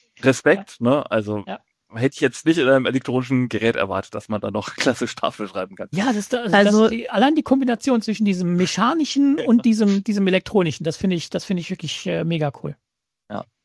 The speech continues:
Speaker 3: Ich muss ja gestehen, das ist ja wirklich keine meiner, ähm,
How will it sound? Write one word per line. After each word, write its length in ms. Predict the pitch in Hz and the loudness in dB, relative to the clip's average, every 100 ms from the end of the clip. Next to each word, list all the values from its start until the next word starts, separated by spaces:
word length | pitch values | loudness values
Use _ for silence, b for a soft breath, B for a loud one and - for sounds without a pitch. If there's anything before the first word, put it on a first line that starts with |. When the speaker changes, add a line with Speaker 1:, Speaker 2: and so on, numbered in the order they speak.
| _ - | _ 0
Speaker 3:
Ich 80 | |
muss 160 | 202 240 | 4 6
ja 100 | 254 | 4
gestehen, 480 | 220 - - 240 247 | 4 0 0 4 4
das 220 | 214 - | 4 0
ist 160 | 233 - | -6 2
ja 160 | 220 | 2
wirklich 800 | 196 190 226 254 233 220 - - _ _ _ _ - _ | 0 0 0 2 -2 -4 -8 -20 _ _ _ _ -20 _
keine 640 | - 247 294 311 311 294 - | 0 2 4 6 4 4 0
meiner, 720 | 247 247 247 240 240 240 247 _ _ _ _ _ _ _ _ _ - | 2 4 4 2 2 2 0 _ _ _ _ _ _ _ _ _ -2
ähm, 500 | 233 226 226 226 | 2 6 8 8